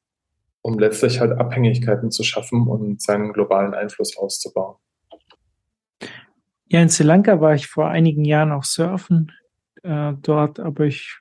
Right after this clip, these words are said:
Speaker 2: habe jetzt da nichts mitbekommen von Chinesen so ein bisschen. Aber damals ist mir schon aufgefallen, das war ein aufstrebendes Land und jetzt ist es ja komplett kollabiert sozusagen.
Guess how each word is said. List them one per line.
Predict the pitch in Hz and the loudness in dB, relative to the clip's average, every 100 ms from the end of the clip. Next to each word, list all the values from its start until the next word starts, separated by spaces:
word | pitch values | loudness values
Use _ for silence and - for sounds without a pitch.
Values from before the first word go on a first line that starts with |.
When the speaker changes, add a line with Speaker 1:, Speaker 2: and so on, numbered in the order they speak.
| 180 | -14
Speaker 2:
habe | 143 - | -6 -4
jetzt | 143 | -2
da | - | 0
nichts | 147 151 - - | 0 0 -2 0
mitbekommen | 156 - - 151 143 | 0 0 0 0 2
von | 151 | 2
Chinesen | 143 156 147 151 160 165 | 0 0 0 2 2 2
so | 160 | 0
ein | 156 | 0
bisschen. | 160 160 160 151 - - - - - _ | -2 -2 -4 -6 -10 -20 -20 -20 -20 _
Aber | 147 | -4
damals | 151 160 180 170 165 | 0 4 4 2 -2
ist | |
mir | 156 | -4
schon | 156 160 | -4 -4
aufgefallen, | 170 170 - - 156 | -6 -10 -8 -4 -2
das | 147 - | -2 -2
war | 147 143 143 | 0 0 -2
ein | - 165 170 165 | -8 -14 -16 -6
aufstrebendes | 165 180 - 190 190 190 170 | -2 -2 0 2 4 4 2
Land | 180 170 190 196 | 0 2 2 2
und | - 156 151 | -4 -8 -2
jetzt | 160 156 | -2 -2
ist | 160 | -6
es | 147 | -4
ja | 151 | -6
komplett | 143 147 139 156 156 | -4 -4 0 -2 -2
kollabiert | - 151 147 139 147 147 139 | -4 0 2 2 0 0 -2
sozusagen. | - 143 - 143 143 147 131 | -6 -14 -10 -4 -2 -2 -6